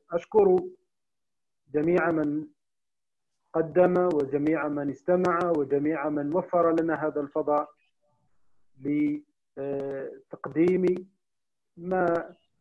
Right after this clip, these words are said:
ما وسع به، آه، هذا المقام من ذكر محاسن اللغة العربية،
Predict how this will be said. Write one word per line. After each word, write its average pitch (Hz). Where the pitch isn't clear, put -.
ما 151
وسع 160
به، 151
آه، 147
هذا 147
المقام 151
من 202
ذكر 170
محاسن 156
اللغة 143
العربية، 139